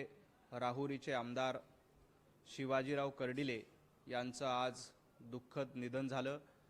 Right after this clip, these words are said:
मी भारतीय जनता पार्टीच्या वतीने त्यांना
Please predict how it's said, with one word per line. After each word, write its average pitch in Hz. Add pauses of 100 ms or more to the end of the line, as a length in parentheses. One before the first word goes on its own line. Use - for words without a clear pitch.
(480)
मी 135
भारतीय 127
जनता 123
पार्टीच्या 123
वतीने 131 (720)
त्यांना 127